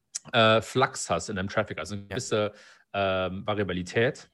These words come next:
Speaker 1: die du auch teilweise nicht kontrollieren kannst. Das macht das Ganze natürlich etwas unangenehm, ne? Denn wenn du dann zum, zum C E O rennst oder zu deinem Chef und sagst, „Ja, wir haben Traffic verloren, keine Ahnung warum, wir haben keine Ahnung, was wir <laughs> machen sollen.“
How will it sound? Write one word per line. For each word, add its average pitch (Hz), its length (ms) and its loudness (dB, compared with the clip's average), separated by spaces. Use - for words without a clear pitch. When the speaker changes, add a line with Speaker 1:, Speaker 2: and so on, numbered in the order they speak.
Speaker 1:
die 110 60 -4
du 104 160 2
auch - 140 0
teilweise 104 380 4
nicht 110 160 0
kontrollieren 107 600 0
kannst. - 420 -12
Das 90 140 -4
macht 107 160 2
das 104 120 0
Ganze 107 200 4
natürlich 104 320 -4
etwas - 280 -2
unangenehm, 95 840 4
ne? 120 180 -2
Denn 95 260 -8
wenn 95 80 -10
du 92 60 -10
dann 101 140 -6
zum, 95 360 -10
zum - 160 -14
C - 140 -8
E - 40 -6
O 117 160 2
rennst 123 440 -2
oder 98 120 -2
zu - 120 -6
deinem 95 100 -4
Chef - 240 -4
und 104 60 -10
sagst, 95 220 -2
„Ja, 143 320 -2
wir 123 80 0
haben 113 80 -4
Traffic 120 280 -2
verloren, 113 340 0
keine 113 240 0
Ahnung 95 160 -2
warum, 101 240 0
wir 110 60 2
haben 95 60 -4
keine 110 180 -2
Ahnung, 104 100 0
was 98 100 -4
wir 123 80 0
<laughs> - 80 -4
machen - 200 0
sollen.“ 110 320 4